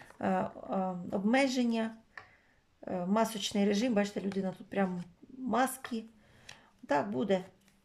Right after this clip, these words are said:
буде, буде, буде. Це є, да, е, і якийсь новий підвид, новий буде якась, м, зараза, вибачте ж те за слово, ну, зараза, інфекція. Так,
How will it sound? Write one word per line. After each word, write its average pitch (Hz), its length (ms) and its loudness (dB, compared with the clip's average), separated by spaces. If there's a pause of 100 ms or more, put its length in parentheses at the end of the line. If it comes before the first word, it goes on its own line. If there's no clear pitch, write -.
(160)
буде, 202 280 2
буде, 196 400 2
буде. 196 300 -2
Це 220 180 -2
є, 202 160 4
да, 190 380 2 (480)
е, 196 320 2
і 208 80 0
якийсь 220 380 0
новий 226 260 4
підвид, 220 420 0 (140)
новий 196 320 2
буде 185 380 -2
якась, 180 440 -8 (1120)
м, 87 300 -8 (760)
зараза, 196 540 0 (100)
вибачте 196 460 -4
ж - 120 -12
те 185 100 -10
за 190 120 -8
слово, 233 320 -2
ну, 208 240 0 (560)
зараза, 214 280 4
інфекція. 202 600 0 (840)
Так, 233 260 0